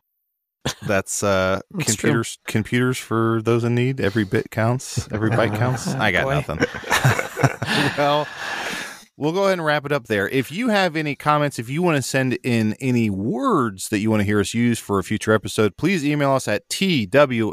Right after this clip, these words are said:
Speaker 1: A pod at gmail dot com. That's T W A as in the word association.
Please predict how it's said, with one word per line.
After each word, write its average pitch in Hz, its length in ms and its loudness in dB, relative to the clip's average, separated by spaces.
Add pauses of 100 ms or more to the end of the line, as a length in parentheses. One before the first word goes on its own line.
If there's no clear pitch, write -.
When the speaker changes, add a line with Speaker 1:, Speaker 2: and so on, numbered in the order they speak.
Speaker 1:
A 123 420 2
pod 101 640 0 (360)
at 95 160 0
gmail 110 300 2
dot 92 160 0
com. 120 340 0
That's - 220 -2
T 131 160 -4
W 107 380 2
A 110 280 2
as 92 260 0
in 90 240 2
the 87 120 0
word 87 220 2
association. 120 680 0